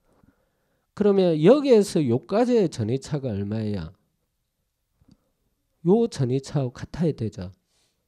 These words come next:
그죠? 요까지는 이해가 되시죠? 자, 그 다음 볼게요. 여기가 플러스면 여기가 상대적으로 뭐가 됩니까?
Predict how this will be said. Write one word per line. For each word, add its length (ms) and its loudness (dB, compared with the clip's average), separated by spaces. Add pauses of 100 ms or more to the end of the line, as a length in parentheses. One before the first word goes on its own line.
(680)
그죠? 260 -2 (280)
요까지는 520 2
이해가 340 -2
되시죠? 580 -6 (760)
자, 280 4
그 120 -6
다음 240 4
볼게요. 520 -6 (1700)
여기가 460 4
플러스면 760 -2 (220)
여기가 400 2
상대적으로 720 -4
뭐가 300 -6
됩니까? 520 -10